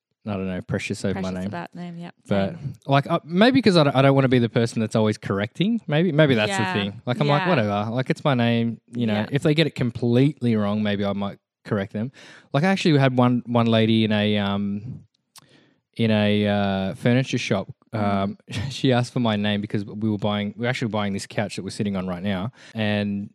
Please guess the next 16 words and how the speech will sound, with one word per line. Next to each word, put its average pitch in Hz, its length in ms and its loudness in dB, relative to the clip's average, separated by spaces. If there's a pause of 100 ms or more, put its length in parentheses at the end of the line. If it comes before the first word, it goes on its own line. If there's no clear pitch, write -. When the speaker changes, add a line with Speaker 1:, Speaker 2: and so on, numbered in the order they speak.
(380)
Speaker 1:
she - 180 -2
said, 113 300 0
"Oh, 110 80 2
I 107 100 2
need 117 180 2
a 110 40 0
name 101 260 -2
for 101 140 -6
the 95 80 -6
delivery." 104 480 -4
And 110 160 -10
I 104 60 -6
said, 107 200 -10
"Yeah, 117 200 0
it's - 120 -4
Ben." 104 420 -2